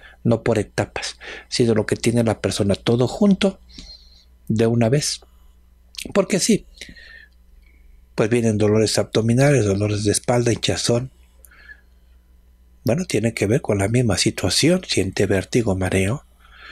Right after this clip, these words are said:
agotamiento, decaimiento, bueno, pues es lo mismo. Pero son síntomas y signos que aparecen aparentemente en otros aparatos, ¿no?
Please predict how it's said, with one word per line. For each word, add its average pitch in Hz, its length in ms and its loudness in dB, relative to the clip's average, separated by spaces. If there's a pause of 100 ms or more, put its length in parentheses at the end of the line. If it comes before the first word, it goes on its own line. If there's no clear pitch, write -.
(220)
agotamiento, 101 960 0
decaimiento, 101 640 0
bueno, 113 200 0
pues - 180 -8
es 101 100 0
lo 101 120 2
mismo. 170 380 2 (840)
Pero 107 220 2
son 107 220 0
síntomas 110 480 0
y 113 60 4
signos 117 320 0
que - 100 -2
aparecen 101 540 0
aparentemente 107 920 0 (500)
en 98 160 -2
otros 98 720 -2 (920)
aparatos, 110 640 -2
¿no? 135 220 0